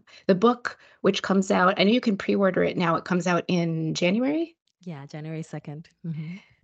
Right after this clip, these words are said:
Speaker 1: Awesome. And
Speaker 2: Mm-hmm.
Speaker 1: yeah, there's just so many resources out there because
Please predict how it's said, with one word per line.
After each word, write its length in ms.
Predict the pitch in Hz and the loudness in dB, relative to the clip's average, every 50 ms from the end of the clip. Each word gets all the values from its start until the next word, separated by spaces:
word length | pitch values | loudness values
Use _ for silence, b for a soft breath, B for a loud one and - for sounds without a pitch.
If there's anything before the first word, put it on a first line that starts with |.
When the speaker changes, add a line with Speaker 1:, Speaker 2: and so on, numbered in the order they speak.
| _ _ _ _ _ _ - | _ _ _ _ _ _ 2
Speaker 1:
Awesome. 640 | 185 180 165 160 - - 160 151 156 185 220 233 226 - _ - | 4 4 4 2 -2 -4 -2 0 0 0 0 0 -2 -6 _ 2
And 480 | 196 196 180 180 175 170 170 170 175 165 | 2 4 4 4 4 2 2 0 -2 -4
Speaker 2:
Mm-hmm. 160 | 165 170 165 - _ _ _ _ _ _ _ _ _ _ | -6 -8 -10 -12 _ _ _ _ _ _ _ _ _ _
Speaker 1:
yeah, 300 | 196 220 233 214 170 160 | 2 2 2 2 0 0
there's 220 | 156 185 180 180 - | 0 0 0 0 -2
just 180 | 214 202 - | -4 -4 0
so 120 | - 220 220 | 2 4 4
many 160 | 233 226 214 | 4 4 2
resources 460 | 196 220 233 - - 208 - 170 156 175 | 2 0 0 0 -2 -4 -4 -4 -4 -4
out 120 | 151 - | -4 -2
there 140 | - 156 147 | -2 -2 -2
because 540 | 160 160 - - 175 165 165 165 - - | -4 -4 0 0 0 0 0 -2 -8 -12